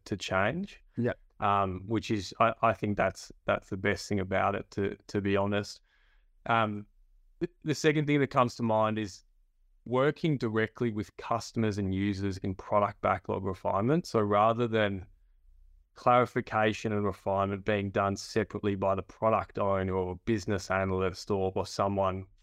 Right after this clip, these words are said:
Speaker 1: feeding that to the teams, that we're getting the people who are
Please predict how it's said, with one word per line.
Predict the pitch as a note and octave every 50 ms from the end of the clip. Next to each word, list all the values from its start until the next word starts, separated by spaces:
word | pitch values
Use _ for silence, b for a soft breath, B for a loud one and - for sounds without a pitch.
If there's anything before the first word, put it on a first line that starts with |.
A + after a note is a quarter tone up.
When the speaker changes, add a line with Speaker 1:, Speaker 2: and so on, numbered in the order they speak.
| _ _ _ -
Speaker 1:
feeding | A2 A2 A2+ A#2 A2+ A#2 A2 G#2+
that | G2 G2 G2 G2 -
to | - -
the | G2 F#2+
teams, | - - - G2 F#2+ F#2+ F#2+ F#2 F#2+ G#2 G#2+ -
that | A2+ G#2 G#2
we're | G#2 G2
getting | F2+ G#2+ G#2 G2+ G#2 G2+ G2 F#2+ - - _ _ _ _ _ _ -
the | -
people | - - A#2 A2+ G#2+ A2+ A2
who | A2+ A#2 G#2+
are | F#2